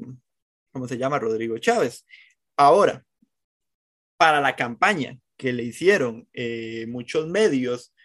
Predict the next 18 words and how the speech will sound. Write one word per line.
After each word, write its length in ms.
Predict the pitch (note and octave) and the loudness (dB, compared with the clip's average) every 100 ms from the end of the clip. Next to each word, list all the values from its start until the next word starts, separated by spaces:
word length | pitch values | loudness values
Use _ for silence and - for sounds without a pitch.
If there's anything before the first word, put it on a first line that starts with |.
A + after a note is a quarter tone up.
| _ _ | _ _
a 380 | - C3 B2 A#2+ | -4 -2 -2 -4
Rodrigo 480 | A#2 A#2+ A2+ A#2 C3 | -4 -6 -6 -8 -8
Chávez 640 | - G#3+ G3+ B2+ B2 A#2+ | 0 2 2 2 -2 -6
y 140 | C3+ B2+ | -8 -8
para 460 | - C#3+ C3 A#2+ | 0 2 2 -2
todos 220 | - F3+ G#3 | -2 0 2
los 120 | G#3+ | 2
cuestionamientos 720 | G#3 G3+ G3+ G3+ G3+ G3+ G3 | 0 -2 -6 -4 -4 -2 -2
históricos 520 | G3 - G#3+ E3 A#2+ | -2 0 0 2 -6
que 100 | - | -10
había 160 | A#2 B2+ | -12 -6
tenido 300 | D#3+ G3+ C#3 | -4 -2 -2
José 200 | A#2 A#2 | -6 -8
María 260 | A2+ A#2 | -4 -4
Figueres, 540 | B2 D#3+ G#3+ - - - | -2 0 2 2 -2 -4
que 160 | D3 C3+ | 2 4
de 140 | B2 | 2
repente 600 | A#2+ A2+ F#3 F#3 - - | -2 -2 -2 -2 -6 -14